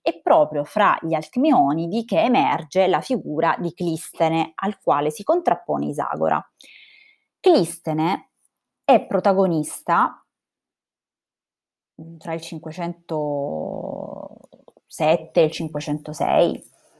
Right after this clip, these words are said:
o anche già dal cinquecentootto, di una riforma epocale per Atene,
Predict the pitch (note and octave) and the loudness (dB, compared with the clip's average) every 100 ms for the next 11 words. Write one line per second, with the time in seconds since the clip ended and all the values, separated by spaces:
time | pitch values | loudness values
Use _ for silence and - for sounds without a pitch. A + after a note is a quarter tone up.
0 | _ _ - - _ - D#3 E3 E3+ D3+ | _ _ -20 -20 _ 0 2 2 -4 -2
1 | G3+ C#3+ - D#3 D3+ D#3 D#3+ D3+ - - | -2 -4 -6 -6 -6 -4 -4 -2 -4 -6
2 | - A3 E4 - - - - _ _ _ | 2 4 4 -2 -16 -18 -20 _ _ _
3 | _ _ _ _ _ _ F#4 E4+ F#3 G#3 | _ _ _ _ _ _ 6 6 8 6
4 | D4+ F3 D#3 E3 E3 D#3+ - G#3 G3+ F#3+ | 4 4 4 2 -2 -2 0 0 2 0
5 | E3 C#3 D3+ D3+ - _ _ _ _ _ | -2 -2 -2 -4 -8 _ _ _ _ _
6 | - E3+ D#3 D#3+ D3 D#3+ D#3+ D#3+ | -4 -2 -2 -2 -2 -2 -4 -4